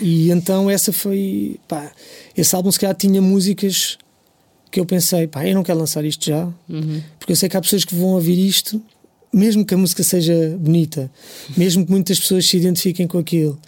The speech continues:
Speaker 1: mesmo que eu até possa ajudar outras pessoas com aquela mensagem, eu acho que não fui eficaz o suficiente
Speaker 2: Ok.
Speaker 1: quando a escrevi a não expor de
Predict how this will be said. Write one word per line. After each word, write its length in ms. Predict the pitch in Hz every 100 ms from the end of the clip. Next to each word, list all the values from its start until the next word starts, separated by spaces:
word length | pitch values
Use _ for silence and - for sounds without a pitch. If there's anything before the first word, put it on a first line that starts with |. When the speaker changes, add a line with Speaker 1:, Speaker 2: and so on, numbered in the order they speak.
| - - - _ _
Speaker 1:
mesmo 300 | 180 226 214
que 80 | 226
eu 40 | 226
até 140 | 220
possa 340 | 214 220 -
ajudar 340 | 196 165 190 190
outras 260 | 190 190 -
pessoas 580 | - 196 175 156 - - _ _ - -
com 100 | 175
aquela 260 | 185 175
mensagem, 560 | 170 160 170 170 170 208 - _ _ _ -
eu 120 | 156
acho 140 | 170 -
que 60 | 180
não 60 |
fui 200 | 175 190
eficaz 500 | 180 - 170 175 175 160
o 40 |
suficiente 640 | - 165 - 180 185 180 -
Speaker 2:
Ok. 80 |
Speaker 1:
quando 180 | 185 170
a 20 |
escrevi 640 | 185 - 160 143 170 180 185 _ _ _ _ _ _ 240
a 80 | 165
não 180 | 160 165
expor 460 | - - 175 175
de 120 | 165